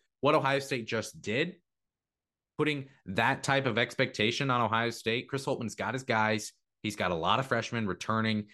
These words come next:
It's gonna be a great class coming in as well. And you've got Jamison Battle, hopefully coming in for Ohio State. You've got a lot of talent on this roster. It's been too long. Ohio State needs to make it to a Sweet sixteen. This is an elite basketball program.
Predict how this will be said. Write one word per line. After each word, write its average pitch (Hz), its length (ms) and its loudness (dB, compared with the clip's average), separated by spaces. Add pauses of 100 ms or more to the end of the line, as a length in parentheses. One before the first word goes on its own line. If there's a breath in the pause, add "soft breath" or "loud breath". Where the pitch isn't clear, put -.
(140)
It's - 140 -8
gonna 113 160 0
be 98 120 2
a 87 40 2
great 135 380 2
class 110 420 0
coming 85 360 -8 (100)
in 156 200 4
as 98 300 -2
well. 131 540 2 (180 loud breath)
And 95 140 -2
you've 95 160 -4
got 107 320 0 (200)
Jamison 113 380 -2
Battle, 110 420 2 (140)
hopefully 98 320 -2
coming 107 240 2
in 107 100 4
for 104 160 2
Ohio 95 320 2
State. 101 300 -2
You've 117 160 -4
got 123 140 2
a 110 40 6
lot 101 220 4
of 98 80 -4
talent 98 340 -2
on 90 140 -4
this 85 160 -8
roster. 131 600 0 (920)
It's 107 200 -2
been 120 200 4
too 113 180 2
long. 80 360 0
Ohio 107 320 0
State 107 220 -2
needs 95 240 -4
to - 40 -8
make 92 180 -4
it 92 100 -8
to 92 100 0
a 87 40 2
Sweet 87 260 -4
sixteen. - 420 -10
This 87 160 -4
is 92 100 -6
an 85 140 -2
elite 101 380 0 (420)
basketball 90 540 -2
program. 147 680 4